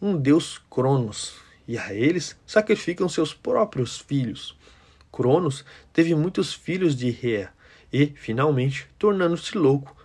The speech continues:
comia seus próprios filhos. Eles dizem também que Zeus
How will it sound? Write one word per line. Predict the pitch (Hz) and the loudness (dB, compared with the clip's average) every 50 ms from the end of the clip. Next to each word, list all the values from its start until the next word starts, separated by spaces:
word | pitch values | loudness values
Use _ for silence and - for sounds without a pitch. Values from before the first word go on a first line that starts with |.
| _ _ _ | _ _ _
comia | - 185 180 147 127 127 165 208 196 | 2 2 4 4 4 0 2 0 0
seus | 156 - - 135 131 - | -2 0 -2 -2 -2 -4
próprios | - - 156 156 190 208 180 151 131 120 - - | -10 -10 -8 -6 -6 -6 -4 -4 -6 -6 -6 -8
filhos. | - - 120 113 101 98 - - - - - _ _ _ _ _ - - - - - - - - - - | -10 -8 -8 -8 -8 -10 -12 -12 -14 -14 -16 _ _ _ _ _ -20 -20 -20 -18 -18 -18 -20 -20 -10 -2
Eles | - 131 127 131 123 117 - - - | 0 2 2 2 2 0 -4 -14 -12
dizem | 113 117 143 185 196 196 185 147 | -8 -6 -6 -4 -2 0 0 0
também | 135 - 120 110 113 117 135 139 | 0 0 -2 -2 -2 -2 -4 -4
que | 139 - 127 | -4 -4 -6
Zeus | 110 101 101 95 110 131 160 160 139 - - | -4 -4 -4 0 2 4 4 4 2 -2 -10